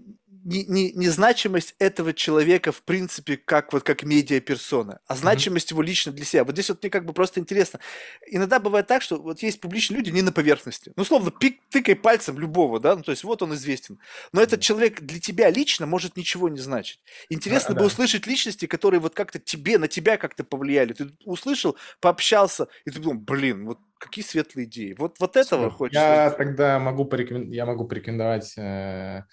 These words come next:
Speaker 2: культуролога и специалиста по еврейской культуре. Я вообще сам, ну, еврей на ноль процентов, но
Speaker 1: Ага.
Speaker 2: я уже два года хожу, изучаю Талмуд еврейский, в общем, потому что мне это просто нравится. Ну, это свой мир, там, это как бы артефакты прошлого, там, как бы вытягивание нит-, ниточек из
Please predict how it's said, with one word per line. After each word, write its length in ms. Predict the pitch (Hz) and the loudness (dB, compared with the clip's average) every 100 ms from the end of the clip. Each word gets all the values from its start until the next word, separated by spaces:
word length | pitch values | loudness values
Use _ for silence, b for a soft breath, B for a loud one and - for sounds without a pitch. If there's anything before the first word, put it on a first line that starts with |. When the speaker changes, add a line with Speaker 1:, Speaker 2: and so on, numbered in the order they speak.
| b b _ _ - 135 - | b b _ _ -14 -12 -4
Speaker 2:
культуролога 880 | 131 123 127 170 180 131 113 101 92 | -4 2 4 6 6 4 2 0 -4
и 520 | 98 107 107 107 104 | -8 -8 -4 -4 -4
специалиста 520 | 101 - 120 123 117 | -8 -4 -2 -2 -4
по 200 | - 107 | -6 -4
еврейской 420 | 107 113 120 - | -2 0 -2 -4
культуре. 320 | - 110 165 | -8 -2 -2
Я 100 | 101 | 0
вообще 180 | 110 - | -2 -2
сам, 300 | - 110 85 - - - | -4 -4 -4 -10 -14 -10
ну, 80 | |
еврей 280 | 95 113 131 | -6 -2 0
на 100 | 110 | 2
ноль 180 | 123 127 | 2 0
процентов, 520 | - - 170 196 - - _ b b | 0 0 0 0 -4 -16 _ b b
но 120 | 123 | -4
Speaker 1:
Ага. 20 | |
Speaker 2:
я 180 | 110 117 | -2 -2
уже 140 | 110 107 | -2 -2
два 100 | 120 | -2
года 200 | 123 113 | -2 -4
хожу, 540 | - - 113 117 113 | -6 -8 -4 -2 0
изучаю 340 | 107 107 113 107 | -2 -4 -4 0
Талмуд 320 | 110 156 196 | 0 0 0
еврейский, 300 | 139 123 - | -2 -2 -4
в 20 | |
общем, 220 | 104 107 | -10 -10
потому 120 | 101 - | -10 -10
что 100 | 117 | -8
мне 40 | |
это 80 | 117 | -4
просто 200 | 139 120 | -4 -2
нравится. 300 | 123 95 - | 0 0 -2
Ну, 80 | 151 | -4
это 100 | - | -4
свой 400 | - - - 127 | -8 -10 -2 0
мир, 240 | 139 208 | 2 2
там, 240 | - 113 104 | 2 -2 -4
это 120 | 98 | -6
как 160 | 101 95 | -6 -2
бы 100 | 101 | -2
артефакты 580 | 101 117 - 143 - | -2 -4 0 0 0
прошлого, 580 | - 127 185 190 156 123 | -2 2 4 2 0 -4
там, 160 | - 104 | -4 -8
как 180 | 101 104 | -8 -8
бы 60 | |
вытягивание 600 | 117 123 113 110 113 127 | -2 0 0 0 -2 -4
нит-, 100 | 120 _ | -6 _
ниточек 500 | 123 131 120 - - | -8 -8 -8 -14 -12
из 220 | 101 - | -12 -12